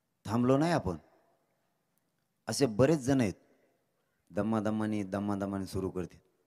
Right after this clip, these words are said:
आणि माझ्याकडेच येते. त्यांना वाटलं मी येडच आहे.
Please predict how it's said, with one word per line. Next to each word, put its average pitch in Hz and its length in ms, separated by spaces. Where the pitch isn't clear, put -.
आणि 104 100
माझ्याकडेच 131 520
येते. 92 200
त्यांना 131 240
वाटलं 107 240
मी 107 160
येडच 135 320
आहे. 85 60